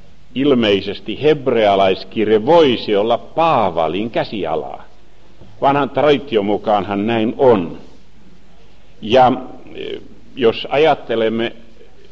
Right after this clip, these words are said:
nykytutkimuksen valossa hebrealaiskirjettä, niin se ei ollut oikeastaan kirje, vaan tutkielma, jos, joka noudatti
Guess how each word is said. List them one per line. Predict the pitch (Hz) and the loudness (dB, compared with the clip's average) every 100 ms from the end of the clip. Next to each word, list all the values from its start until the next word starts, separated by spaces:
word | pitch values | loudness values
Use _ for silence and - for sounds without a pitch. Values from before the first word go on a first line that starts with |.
| 123 | -2
nykytutkimuksen | 139 143 123 123 - 120 113 107 - 110 | 0 2 0 0 -2 -2 0 -2 -2 2
valossa | 120 117 110 113 | 2 2 -2 -2
hebrealaiskirjettä, | 127 123 117 104 104 - - 127 117 101 - - 101 92 | -2 -2 0 2 2 -2 -4 -4 -2 -2 -4 -4 -2 0
niin | 92 95 95 - - - - | 0 -2 -4 -8 -16 -18 -10
se | - | 2
ei | 131 | 2
ollut | 131 123 - | 2 0 2
oikeastaan | 151 127 - 107 - - - 107 107 107 | 4 4 0 0 -2 -10 -4 0 0 -4
kirje, | - 170 135 107 92 92 | -2 0 0 0 -2 0
vaan | 107 107 | -2 -2
tutkielma, | - 156 - - - 98 90 87 80 80 87 - - - - - - - - - - - - - - - - - 117 123 | 0 0 0 -10 -2 2 2 2 -4 -8 -14 -14 -18 -18 -18 -18 -18 -18 -18 -18 -18 -18 -18 -18 -16 -16 -14 -12 -8 -2
jos, | 139 - | -2 -2
joka | 143 123 127 | -2 2 4
noudatti | 131 151 147 117 95 - - - 104 | 6 8 8 6 4 0 -12 -6 -6